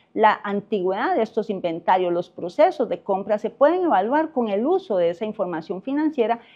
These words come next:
y ser indicadores de la gestión de esos departamentos y esos equipos de trabajo.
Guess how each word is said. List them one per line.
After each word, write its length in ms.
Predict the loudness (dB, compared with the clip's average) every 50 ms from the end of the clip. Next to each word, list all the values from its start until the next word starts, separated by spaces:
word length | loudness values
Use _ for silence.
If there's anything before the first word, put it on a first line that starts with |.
| _ _
y 100 | -2 4
ser 160 | 4 4 6
indicadores 680 | 6 2 0 -2 -2 2 4 6 6 6 4 2 0 0
de 60 | 0
la 140 | 0 0 -2
gestión 380 | -4 -8 -6 -4 -4 -2 -2
de 60 | -4 -4
esos 200 | -2 -2 -4 -2
departamentos 840 | -4 -2 -2 -2 -2 -2 -4 -4 -4 -6 -8 -8 -10 -10 -4 -2
y 60 | -2
esos 220 | -2 -2 -4 -8 -8
equipos 440 | -6 -6 -4 -6 -4 -4 -4 -4
de 120 | -2 -4 -6
trabajo. 400 | -4 -4 -4 -4 -4 -6 -10